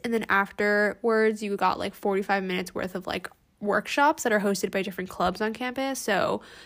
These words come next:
say that one day it'll be, like, ballet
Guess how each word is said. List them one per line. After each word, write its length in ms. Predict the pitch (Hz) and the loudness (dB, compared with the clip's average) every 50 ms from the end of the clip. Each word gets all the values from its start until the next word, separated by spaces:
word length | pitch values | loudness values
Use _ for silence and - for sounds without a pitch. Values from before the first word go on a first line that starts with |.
| - - | -16 -12
say 580 | - - - 202 196 190 190 185 180 180 180 180 180 | -6 0 0 2 2 4 2 2 2 2 0 0 0
that 360 | 175 165 160 160 - - - - | 0 0 0 0 -2 -4 -6 -4
one 280 | - 214 226 220 220 208 | -2 0 2 2 0 0
day 440 | 202 220 208 202 196 190 190 190 - | 2 2 2 2 2 0 0 -2 -2
it'll 200 | 180 175 165 - | -2 -4 -4 -6
be, 120 | - 214 - | -6 -6 -8
like, 260 | - - - - - | -8 -8 -10 -10 -8
ballet 840 | 202 190 180 180 214 247 277 285 277 269 269 269 269 269 269 262 | -6 -4 -2 -2 0 0 0 0 0 0 0 0 0 0 -2 -4